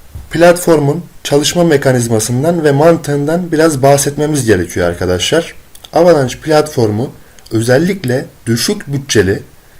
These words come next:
düşük sermayeli arkadaşlara yönelik bir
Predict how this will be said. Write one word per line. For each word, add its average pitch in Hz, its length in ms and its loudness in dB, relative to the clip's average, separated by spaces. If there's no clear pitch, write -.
düşük 113 280 -2
sermayeli 113 600 0
arkadaşlara 117 680 0
yönelik 160 560 -2
bir 170 240 -2